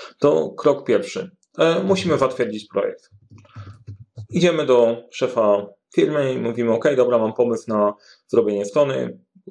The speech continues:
Chciałbym, żebyś powiedział, ok, czy mam na to budżet, czy mogę to robić".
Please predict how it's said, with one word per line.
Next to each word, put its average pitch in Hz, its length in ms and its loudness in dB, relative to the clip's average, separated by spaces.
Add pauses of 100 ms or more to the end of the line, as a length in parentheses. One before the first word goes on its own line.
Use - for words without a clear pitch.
(100)
Chciałbym, 113 340 2
żebyś 101 240 -4
powiedział, 101 680 0 (180)
ok, - 120 -4 (320)
czy - 80 -6
mam 113 140 2
na 104 80 0
to 104 140 -2
budżet, 107 340 -4
czy - 100 -4
mogę 92 160 4
to 95 100 -4
robić". - 380 -10